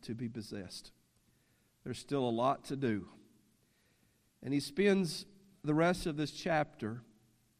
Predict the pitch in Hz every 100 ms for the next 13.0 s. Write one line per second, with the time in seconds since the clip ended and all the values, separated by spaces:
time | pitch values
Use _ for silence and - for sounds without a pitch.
0 | _ _ _ _ - 143 139 139 131 131
1 | 139 131 123 139 135 135 127 120 120 131
2 | 123 117 110 - - _ _ _ - 120
3 | 123 107 95 - - _ - 120 127 143
4 | 135 123 127 123 127 117 123 120 131 127
5 | 120 - 127 120 110 113 - - 117 110
6 | 110 117 135 - - _ _ _ _ _
7 | _ _ - 120 123 113 123 123 131 120
8 | 113 117 120 117 117 113 101 113 113 107
9 | 120 135 123 104 - - - - _ _
10 | _ _ _ _ _ - - _ 135 135
11 | 180 175 156 170 - - 160 151 - 127
12 | - 139 - 147 123 117 117 107 107